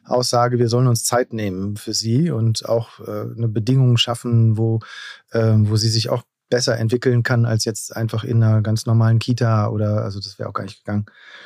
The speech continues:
Und, äh, deshalb stand das schon so im Hintergrund, diese Sache mit der Reise. Und wir haben dann die Millionen,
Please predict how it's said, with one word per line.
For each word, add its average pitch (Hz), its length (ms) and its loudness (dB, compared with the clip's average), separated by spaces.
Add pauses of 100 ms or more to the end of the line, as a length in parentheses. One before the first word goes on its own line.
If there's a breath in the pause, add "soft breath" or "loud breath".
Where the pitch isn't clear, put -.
(760 loud breath)
Und, 123 320 -4
äh, 127 160 0
deshalb 127 540 2 (180)
stand 139 300 0
das 147 120 4
schon 139 200 2
so 135 120 2
im 131 280 4
Hintergrund, 123 500 2
diese 117 180 0
Sache 123 220 -2
mit 120 160 -2
der 104 160 -2
Reise. 117 480 -2
Und 113 160 -6
wir 110 100 -2
haben 131 140 4
dann 123 180 2
die 117 120 2
Millionen, 131 640 2